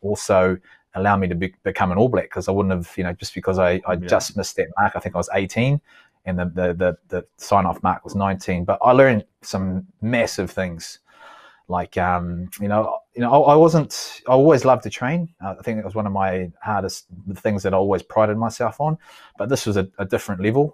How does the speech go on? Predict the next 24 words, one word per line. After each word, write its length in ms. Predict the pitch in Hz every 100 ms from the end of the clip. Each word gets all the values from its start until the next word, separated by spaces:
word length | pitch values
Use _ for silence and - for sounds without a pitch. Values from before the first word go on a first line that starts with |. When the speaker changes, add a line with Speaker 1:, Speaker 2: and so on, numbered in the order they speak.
| -
Speaker 1:
Um, 540 | 98 95 92 92 92 - -
you 80 | 98
know, 80 | 92
you'd 180 | 95
learn 180 | 101 95
<laughs> 20 |
nutrition, 580 | 92 92 - - 156 165 - - - - _ 107
um, 640 | 98 95 92 95 92 95
you 60 | 95
know, 100 | 95
what 260 | 98 101 -
not 180 | 107 -
to 120 | 101
eat 120 | 107
and 100 | 98
what, 160 | 98 - _ 98
you 100 | 95
know, 140 | 95
what 200 | 98 95
you 100 | 92
could 160 | - 98
and 120 | 92
couldn't 240 | - 107 113
eat. 200 | 131